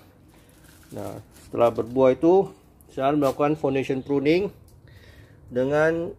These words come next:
antara satu sampai dua mata tunas ya. Nah, ini ada satu mata tunas ini ya. Ini setelah dua mingguan ya, saya melakukan front-,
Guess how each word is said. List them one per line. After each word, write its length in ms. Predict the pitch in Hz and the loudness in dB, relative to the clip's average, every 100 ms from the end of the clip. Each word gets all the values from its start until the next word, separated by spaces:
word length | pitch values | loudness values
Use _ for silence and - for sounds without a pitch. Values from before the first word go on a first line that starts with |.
| - | -6
antara 480 | 143 143 143 143 147 | -4 -2 0 2 2
satu 320 | 151 151 175 | 2 0 -2
sampai 400 | 160 151 151 156 | 0 0 0 -2
dua 240 | 143 143 139 | 2 2 2
mata 240 | 131 131 | -2 -4
tunas 480 | - 135 131 - - - - - | -4 -2 -2 -2 -16 -20 -20 -14
ya. 240 | 120 139 - - - - _ - | -8 -8 -10 -20 -20 -20 _ -12
Nah, 160 | 104 107 | -10 -6
ini 400 | 123 143 147 - - | -4 -4 -6 -10 -8
ada 160 | 113 113 | -4 -2
satu 240 | - - - - - - - - - | -4 -8 -20 -20 -20 -20 -20 -20 -8
mata 320 | 123 120 117 | -4 -2 -4
tunas 320 | 127 120 123 | -2 -2 -4
ini 320 | 120 123 208 - - | -6 -6 -6 -10 -8
ya. 160 | 123 175 - - - - - - - - - - - - - | -6 -6 -16 -20 -20 -20 -20 -20 -20 -20 -20 -20 -20 -18 -6
Ini 320 | 185 - - - | -6 -6 -18 -20
setelah 1200 | - - 156 156 156 156 156 156 156 156 156 151 | -4 4 6 6 4 4 4 2 2 2 4 4
dua 160 | 143 156 | 4 4
mingguan 480 | 160 165 165 185 139 | 4 2 4 4 4
ya, 240 | 160 165 | 0 0
saya 160 | - 143 | -4 -2
melakukan 400 | 143 135 143 139 | -2 0 -2 -2
front-, 320 | 147 143 | -4 -4